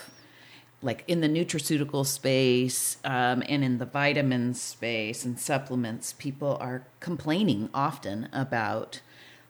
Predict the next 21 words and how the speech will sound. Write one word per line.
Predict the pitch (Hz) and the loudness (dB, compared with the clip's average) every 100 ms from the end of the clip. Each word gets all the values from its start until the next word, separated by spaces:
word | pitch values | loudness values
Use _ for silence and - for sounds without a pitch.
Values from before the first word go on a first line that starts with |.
| _ - | _ 0
um, | 135 117 123 135 - _ - | 2 2 -2 -6 -10 _ -10
receiving | 151 139 160 147 139 | -4 -2 0 0 2
things | 139 131 | 2 0
that | 131 - | -2 -6
have | 127 | -8
fillers, | - - 214 196 180 170 165 - - | -8 -2 2 4 4 4 0 -4 -4
or | 131 127 | -4 -2
they've | 131 120 123 | -2 -2 -4
been, | 127 123 117 - - - | -4 -2 -4 -8 -12 -8
uh, | 139 120 117 | -6 -6 -4
I | - | 0
know | 135 127 | 2 2
that | 123 | -2
a | |
lot | 127 127 | -2 -2
of | 127 | -2
fillers | 120 131 131 | -2 -2 -2
come | - 123 120 | -6 -6 -6
from | - 135 - | -10 -12 -4
India, | 180 165 156 143 139 | 0 2 4 6 4
China, | 139 156 135 135 131 127 | 2 2 4 4 4 2